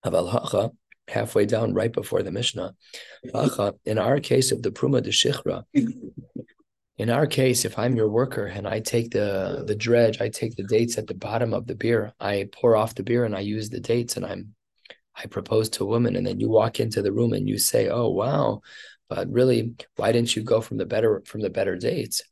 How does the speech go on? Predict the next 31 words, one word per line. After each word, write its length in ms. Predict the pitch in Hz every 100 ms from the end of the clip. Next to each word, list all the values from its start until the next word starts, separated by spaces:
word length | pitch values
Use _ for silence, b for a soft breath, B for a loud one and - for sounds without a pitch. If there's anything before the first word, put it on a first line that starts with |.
| -
We 100 | 113
cannot 380 | 113 117 127 -
make 200 | 101 -
a 60 |
diuk 340 | 98 101 95 95
on 120 | 95
that. 180 | 95 -
Mishum 280 | - - 120
kisufahu 580 | - 117 - 170 113 107
da'avad. 520 | 107 92 95 90 - B B B B _ _
Maybe 300 | 123 165 -
there, 400 | 113 123 127 110
the 120 | 107
only 220 | - 139 123
reason 240 | 123 117
the 80 | 113
Balabai 520 | 113 107 107 104 110
said 260 | - 131 160
that 120 | 98
is 80 | 107
because 320 | - - 110
it 80 | 113
was 120 | -
uncomfortable 680 | 107 110 - 113 - 104 104
to 220 | 104 104
kinda, 380 | 104 107 104 98 - B B B B _ _ _
you 100 | 120
know, 140 | 113
ruin 320 | 104 107 120 117
the 60 |
moment. 420 | 104 107 143 127